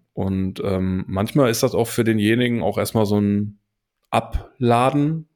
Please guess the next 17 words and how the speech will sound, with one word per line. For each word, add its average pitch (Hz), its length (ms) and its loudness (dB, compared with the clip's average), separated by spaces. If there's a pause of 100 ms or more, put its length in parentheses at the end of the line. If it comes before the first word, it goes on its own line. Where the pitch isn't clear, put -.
so 98 120 -4
ein, 92 160 -10
ja, - 240 -4
pass - 200 -10
auf, 113 220 0
so 107 140 0
und 104 100 0
so 104 140 2
und 101 100 0
so 107 260 0
was. 127 440 -2 (240)
Das 113 160 0
und 107 80 0
das 107 160 0
kotzt - 280 -6
mich 104 200 -2
an. 147 340 -2